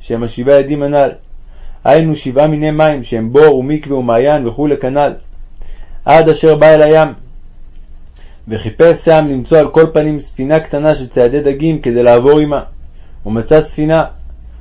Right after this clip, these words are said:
ולקח את בת הקיסר, והוא לא היה צריך אותה, כי היה סריס כנ"ל, אך היה רוצה למוכרה לאיזה מלך, והיה מתיירא פן יתפסו אותה ממנו.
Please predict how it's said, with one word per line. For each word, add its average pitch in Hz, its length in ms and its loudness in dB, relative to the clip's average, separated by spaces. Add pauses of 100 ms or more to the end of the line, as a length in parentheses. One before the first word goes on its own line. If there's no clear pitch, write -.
(140)
ולקח 110 400 0
את 143 80 -6
בת 147 200 2
הקיסר, 143 420 0 (760)
והוא 139 320 2
לא 170 140 4
היה 160 180 6
צריך 143 360 0
אותה, 120 280 0
כי 127 140 -4
היה 139 100 0
סריס 156 360 -4
כנ"ל, 147 380 0 (800)
אך 104 140 -14
היה 120 140 2
רוצה 160 460 2
למוכרה 151 520 2
לאיזה 156 280 2
מלך, 160 460 0 (680)
והיה 151 280 2
מתיירא 160 720 4 (100)
פן 165 220 2
יתפסו 156 440 -4
אותה 160 220 2
ממנו. 156 400 -2